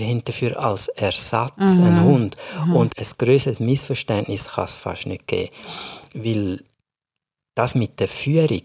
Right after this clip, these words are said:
Speaker 1: ist <laughs> nämlich genau das, was dann bei den Eltern schlagartig aufhört.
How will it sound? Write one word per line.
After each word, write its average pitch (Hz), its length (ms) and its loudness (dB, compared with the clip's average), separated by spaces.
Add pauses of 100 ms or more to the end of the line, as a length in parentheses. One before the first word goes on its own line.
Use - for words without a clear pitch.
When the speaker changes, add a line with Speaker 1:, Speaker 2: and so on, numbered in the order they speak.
(120)
Speaker 1:
ist 110 300 -4
<laughs> - 0 -
nämlich 113 400 2
genau 107 340 2
das, 104 340 2
was 104 140 -2
dann 101 200 0
bei 107 100 -4
den 101 120 0
Eltern 110 440 0
schlagartig - 960 -2
aufhört. - 680 -4